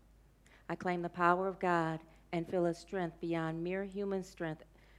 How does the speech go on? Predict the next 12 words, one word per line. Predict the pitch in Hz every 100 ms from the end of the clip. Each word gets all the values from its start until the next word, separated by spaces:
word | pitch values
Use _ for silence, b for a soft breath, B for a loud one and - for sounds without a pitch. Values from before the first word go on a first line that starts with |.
| b -
as | 175 165
moment | 160 180 196 208 208
by | 208
moment | 214 196 170 151 147 - _
I | 165 165
release | 170 165 185 175 -
limiting | 160 190 202 214
beliefs | 214 170 156 151 - - b b 165
and | 156
reclaim | 160 160 180 175
the | 165
power | - - 196 202 202 208